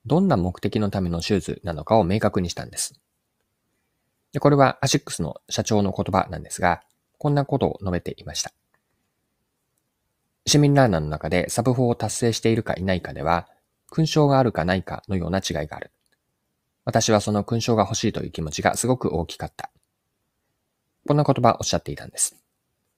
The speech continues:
ターゲットとなるお客さんが望んでいることをサブフォーの達成として、注目したいのはサブフォーの達成というのを市民ランナーが勲章を手に入れること。こんな風に位置づけているんです。今回の学びを一般化して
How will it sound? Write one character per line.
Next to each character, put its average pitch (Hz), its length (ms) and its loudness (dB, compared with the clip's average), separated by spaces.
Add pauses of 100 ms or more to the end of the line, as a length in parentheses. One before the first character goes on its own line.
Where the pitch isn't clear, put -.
(760)
タ 143 100 8
ー - 20 8
ゲ 139 80 6
ッ - 20 6
ト - 160 -2
と 135 60 2
な 123 80 4
る 80 100 0
お 76 40 -6
客 80 160 -4
さ - 120 -4
ん 87 40 0
が 85 60 0
望 90 280 0
ん 95 40 -2
で 95 80 2
い 90 40 2
る 92 60 -2
こ 85 120 -6
と - 100 -8
を 82 240 0
サ - 160 -2
ブ 113 80 0
フ 110 140 0
ォ 104 40 6
ー - 20 4
の 95 120 0
達 - 200 -4
成 82 280 -6
と 82 100 -12
し - 100 -8
て、 87 260 -2 (380)
注 175 120 2
目 165 200 0
し - 60 -2
た 160 120 4
い 110 60 0
の 78 100 -4
は 87 300 2
サ 120 160 0
ブ 139 80 0
フ 147 160 0
ォ - 20 4
ー - 20 4
の 139 140 2
達 - 200 0
成 117 180 0
と 69 140 -6
い 69 60 -10
う - 20 -12
の 80 120 -4
を 90 160 -2 (160)
市 - 220 0
民 170 180 2
ラ 185 120 4
ン 139 80 2
ナ 87 120 -6
ー - 40 -12
が - 280 2
勲 170 180 2
章 165 220 2
を 156 80 4
手 156 140 2
に 101 80 4
入 82 60 2
れ 85 80 2
る 87 60 -4
こ 78 120 -8
と。 - 160 -6 (500)
こ 180 100 2
ん 180 40 4
な 175 80 4
風 156 140 6
に 80 60 0
位 76 40 -4
置 87 100 -2
づ - 140 -4
け - 100 -4
て - 80 -10
い - 40 -10
る - 120 -16
ん - 20 -18
で - 80 -20
す。 - 180 -10 (1800)
今 202 120 4
回 101 160 4
の 85 100 2
学 92 220 2
び 92 100 4
を - 100 -2
一 - 120 -8
般 123 160 2
化 120 100 0
し - 80 -6
て 110 180 -2